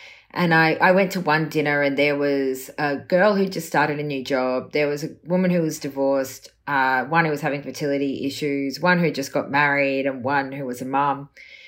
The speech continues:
Very different life stages, all about thirty-one, but very different life stages. And still, they all seem to be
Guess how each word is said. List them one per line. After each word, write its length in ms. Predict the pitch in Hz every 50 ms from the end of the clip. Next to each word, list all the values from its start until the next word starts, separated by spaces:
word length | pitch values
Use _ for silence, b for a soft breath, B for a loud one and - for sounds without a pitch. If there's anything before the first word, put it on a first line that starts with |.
| B B B
Very 280 | 175 208 220 233 214 175
different 360 | - 143 131 - - - -
life 180 | 143 135 135
stages, 640 | - - - 143 131 131 131 - 120 107 127 156 165
all 260 | - - 240 240 226
about 280 | 220 165 160 139 - -
thirty-one, 640 | 175 156 151 151 139 143 139 120 - 175 175 - -
but 140 | 147 - 143
very 340 | - 160 160 151 143 139
different 280 | 135 123 117 113 131 110
life 200 | 127 139 127 123
stages. 600 | - - 143 135 135 135 - 139 123 120 117 -
And 220 | - - 170 170 165
still, 400 | - - - - 233 220 208 185
they 160 | 196 202 202
all 140 | 196 202 196
seem 300 | 196 196 208 196 190 196
to 80 | -
be 420 | 185 180 175 175 175 170 170 170